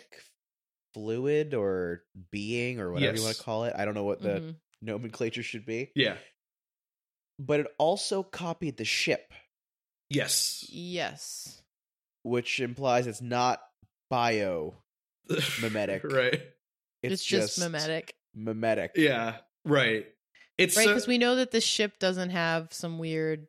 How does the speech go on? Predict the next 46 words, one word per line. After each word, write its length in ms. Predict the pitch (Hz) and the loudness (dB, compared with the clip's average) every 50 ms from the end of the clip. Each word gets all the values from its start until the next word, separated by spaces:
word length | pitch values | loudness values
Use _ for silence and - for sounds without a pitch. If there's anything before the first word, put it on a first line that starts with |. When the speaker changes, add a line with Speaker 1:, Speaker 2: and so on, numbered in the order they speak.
| _ _ _ | _ _ _
Speaker 3:
sentience 800 | - - - 156 156 156 - 165 156 151 151 147 - - - - | -12 -8 -6 -6 -6 -6 -6 -6 -6 -6 -6 -6 -8 -10 -10 -6
like 380 | - 151 151 151 147 _ _ - - | -4 -2 -2 -4 -4 _ _ -20 -16
star 540 | - - - - _ _ 180 160 151 156 151 | -14 -14 -14 -16 _ _ -2 -2 0 0 -2
whales 460 | 156 143 143 143 143 147 151 151 - | -2 -2 -2 -2 -4 -4 -6 -8 -10
or 80 | 156 | -12
something 320 | 151 - 147 151 - - 160 | -10 -10 -12 -12 -10 -8 -4
like 100 | 147 131 | -2 2
Speaker 2:
Right. 320 | 131 123 120 117 117 113 117 | 2 4 4 4 4 4 2
Speaker 3:
that, 20 | |
right? 260 | 151 151 156 160 - - _ - | 0 -2 -4 -4 -6 -8 _ 2
Speaker 2:
Well, 160 | 165 185 190 | 4 6 6
you 120 | 208 220 | 6 4
know 160 | 214 220 226 208 | 4 2 2 2
what? 240 | 202 214 240 240 185 | 2 2 0 0 0
I 60 | 180 190 | 0 0
mean, 140 | 196 190 185 | 2 4 4
the, 80 | 185 | 4
Speaker 3:
Doesn't 160 | 180 175 170 175 | 4 4 4 2
Speaker 2:
the 40 | 190 | 2
Speaker 3:
have 100 | 180 170 | 2 2
Speaker 2:
first 220 | - 208 226 226 - | 2 2 2 2 2
Speaker 3:
star 80 | 196 190 | 0 0
Speaker 2:
episode, 280 | - 208 170 175 180 180 | 0 0 0 4 4 4
Speaker 3:
whales. 260 | 160 175 - - - - | 4 4 0 -6 -2 2
Speaker 2:
they 140 | 170 175 | 2 2
kind 260 | 170 - 196 208 208 202 | 4 4 2 4 4 4
of 140 | 180 151 | 2 2
dropped 320 | 139 - 135 120 131 127 - | 0 2 2 2 2 2 -2
this 140 | 156 143 - | -4 -6 -4
plot 320 | - - 151 151 151 156 | -2 0 0 0 0 -2
line 180 | 156 156 160 156 | -2 0 0 -2
in 80 | 156 | 0
Voyager, 340 | 151 160 165 170 165 165 160 | 0 0 0 0 -2 -4 -2
but 140 | 143 143 127 | -2 -2 0
remember 320 | 131 135 135 156 165 165 | 0 0 2 2 2 2
the 100 | 147 139 | 2 0
first 240 | 139 160 151 139 143 | 0 -2 -2 0 -2
episode 380 | 139 139 151 143 - 160 151 139 | -2 -2 -4 -2 0 0 0 0
where 80 | 131 | 0
they 100 | 123 123 | -2 -2
talked 300 | 123 - 135 131 135 - | -4 -6 -6 -8 -8 -8
about 200 | 135 127 127 123 | -6 -6 -4 -4
how 100 | 131 127 | -4 -4
Voyager 440 | 120 127 120 117 120 120 123 127 123 | -4 -2 -2 -2 -2 -2 -2 -4 -4
was 220 | 120 120 117 117 | -2 -4 -4 -2
like 320 | 127 113 110 110 - - | -2 -2 -2 -4 -6 -14